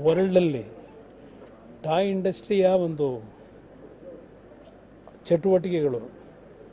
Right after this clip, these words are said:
ಎಷ್ಟು ಲಕ್ಷಾಂತರ ಕೋಟಿ ವ್ಯವಹಾರ ಇದೆ, ಇದರ ಸಿಂಹಪಾಲು ಇವತ್ತು ಚೈನಾದವರು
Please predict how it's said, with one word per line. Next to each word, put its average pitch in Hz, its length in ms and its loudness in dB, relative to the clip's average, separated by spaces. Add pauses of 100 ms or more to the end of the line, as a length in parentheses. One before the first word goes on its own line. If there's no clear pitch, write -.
(200)
ಎಷ್ಟು 180 360 -2
ಲಕ್ಷಾಂತರ 175 560 -4
ಕೋಟಿ 165 300 -2
ವ್ಯವಹಾರ 151 320 0
ಇದೆ, 131 500 -6 (720)
ಇದರ 180 200 2
ಸಿಂಹಪಾಲು 185 760 0
ಇವತ್ತು 170 380 -2
ಚೈನಾದವರು 165 840 -2